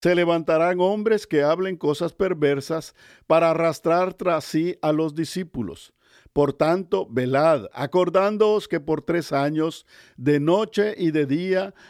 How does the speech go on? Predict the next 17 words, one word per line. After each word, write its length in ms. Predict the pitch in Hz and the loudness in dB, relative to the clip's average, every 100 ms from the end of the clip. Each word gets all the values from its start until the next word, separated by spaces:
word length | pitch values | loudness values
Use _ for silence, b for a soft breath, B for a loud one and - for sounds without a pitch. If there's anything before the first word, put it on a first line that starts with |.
| B | B
no 240 | 143 165 | 2 4
he 80 | 170 | 2
cesado 560 | 165 151 175 180 202 | 0 0 0 2 2
de 140 | 196 190 | 2 0
amonestar 600 | 165 143 139 - 165 180 | 0 -4 -4 -2 -2 0
con 200 | 170 139 | -2 0
lágrimas 560 | 143 170 175 170 160 143 | 0 0 0 -2 -4 -6
a 80 | |
cada 300 | 120 143 143 | -2 -2 0
uno. 440 | 131 147 151 117 - b b b - | 0 -2 -2 -6 -10 b b b -2
Y 160 | 175 | 2
ahora, 500 | 175 170 220 226 220 | 4 4 2 2 0
hermanos, 640 | - 156 156 170 165 113 - | 0 -2 0 0 0 -6 -4
os 120 | 180 | -2
recomiendo 680 | 170 180 185 170 190 202 185 | 0 0 -2 -2 -2 -2 0
a 40 | 156 | 0
Dios 540 | 139 180 175 113 - | 2 0 0 -4 -10